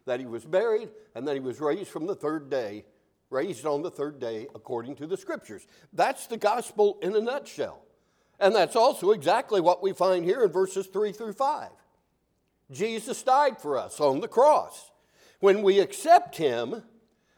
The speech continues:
and we are baptized into him, we are uniting with him in the likeness of that death. We are picturing his death and declaring that we're identifying with him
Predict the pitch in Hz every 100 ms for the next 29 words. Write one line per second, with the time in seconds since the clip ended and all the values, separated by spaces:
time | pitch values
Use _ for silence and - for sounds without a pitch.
0 | - 196 196 208 208 190 170 185 180 -
1 | 240 339 320 240 165 165 139 120 131 104
2 | - - _ _ _ _ _ _ _ _
3 | 151 180 277 190 208 190 208 170 214 214
4 | 165 262 - 185 151 156 160 202 214 277
5 | 156 180 202 196 180 175 208 208 208 311
6 | 285 - 208 196 175 170 - 349 - -
7 | 175 143 180 - - - 208 339 269 180
8 | 170 135 151 - - _ - 196 208 208
9 | 220 185 240 330 277 160 247 226 202 220
10 | 214 233 180 147 320 339 302 - 196 170
11 | 165 156 160 - 160 135 139